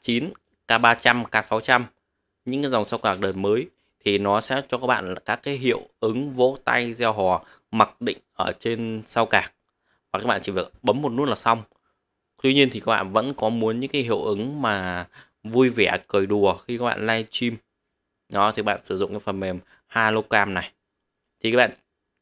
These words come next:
click đúp vào, các bạn đợi một lúc nhá. Phần mềm này nó sẽ chạy hơi lâu một tí. Các bạn cứ đợi một lúc.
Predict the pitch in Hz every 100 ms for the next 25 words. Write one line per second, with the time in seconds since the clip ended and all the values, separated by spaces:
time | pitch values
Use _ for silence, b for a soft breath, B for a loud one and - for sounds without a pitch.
0 | - 139 160 170 107 87 - 107 - 107
1 | 98 101 117 131 143 127 - _ _ _
2 | - 101 101 101 95 104 110 123 127 127
3 | - 101 98 120 123 123 110 101 104 117
4 | - _ _ _ - 135 - 131 139 95
5 | 110 104 131 -